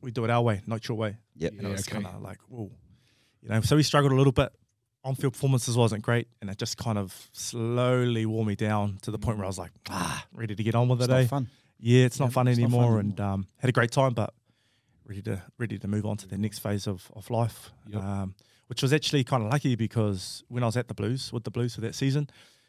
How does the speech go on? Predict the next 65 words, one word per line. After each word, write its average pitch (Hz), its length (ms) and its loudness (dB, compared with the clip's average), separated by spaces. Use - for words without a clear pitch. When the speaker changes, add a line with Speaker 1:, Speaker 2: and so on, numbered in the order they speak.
Speaker 1:
that's 120 200 -2
where 120 80 4
it - 80 -2
started 131 300 2
for 135 100 -4
me 127 120 4
as 113 120 2
the - 80 -6
property 139 300 0
side 139 200 0
of 139 60 -4
things. 165 300 -4
Speaker 3:
Okay. 104 300 -4
Speaker 1:
Um, 110 580 0
and 127 80 2
I - 40 4
wasn't 123 240 2
playing, 131 340 6
so - 140 -2
I - 20 4
was 110 80 2
like, 110 220 -2
"Ooh, 180 260 -12
better - 140 0
do 139 120 0
something 131 260 0
else 196 200 0
here, 220 220 0
eh?" 226 240 4
<laughs> - 80 -2
Speaker 2:
Mm. - 600 6
Speaker 1:
So, 135 360 4
um, 120 340 4
I - 340 -20
was 113 40 -8
lucky 147 240 2
enough 151 200 2
to 127 80 -4
sort 123 200 2
of 120 60 4
invest 120 220 0
some 117 200 0
time 127 320 2
into 113 400 0
the - 100 -20
property 123 200 -4
investment 110 340 -4
course, 127 560 -2
Speaker 2:
Yep. 110 180 -8
Speaker 1:
uh, 101 100 -6
and 110 180 2
money. 110 360 0
It - 40 -16
was 101 140 -8
a, 107 40 -6
it 107 80 -4
was 98 160 -8
basically 101 520 -8
a 92 180 -8
university 110 520 -4
degree 107 320 -2
worth 104 260 -4
of, - 300 -12
<laughs> 220 140 0
of, 120 220 0